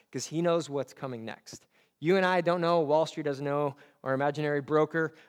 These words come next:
uh, doesn't know, but, but Jesus knows. And this is a chance for us to give generously as God has blessed us, and a chance for us to step out, uh, and fund what God wants to do through Mountain View Sunnyside. Uh, you can get all that as you head out today if you wanna look it up and, and check stuff and,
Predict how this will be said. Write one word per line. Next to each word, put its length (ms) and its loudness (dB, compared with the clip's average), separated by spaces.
uh, 240 2
doesn't 320 -4
know, 240 -4
but, 260 -4
but 120 -2
Jesus 400 -14
knows. 280 -14
And 140 -6
this 140 -6
is 80 -10
a 60 -8
chance 240 -6
for 100 -8
us 140 -4
to 80 -14
give 180 -6
generously 560 -4
as 180 -6
God 340 0
has 160 -4
blessed 600 -2
us, 300 -4
and 120 -2
a 60 2
chance 280 -2
for 180 -10
us 260 -2
to 100 -12
step 340 -4
out, 220 0
uh, 360 2
and 200 -6
fund 400 -2
what 180 -2
God 200 -2
wants 300 -6
to 80 -12
do 240 -4
through 540 -4
Mountain 360 -6
View 160 -14
Sunnyside. 500 -10
Uh, 240 0
you 140 -4
can 120 -2
get 160 0
all 260 0
that 280 0
as 180 -10
you 100 -8
head 280 -4
out 260 -8
today 220 -2
if 100 -6
you 100 -6
wanna 140 -4
look 200 -6
it 60 -2
up 160 -2
and, 180 -6
and 280 -8
check 240 -6
stuff 300 -6
and, 160 -8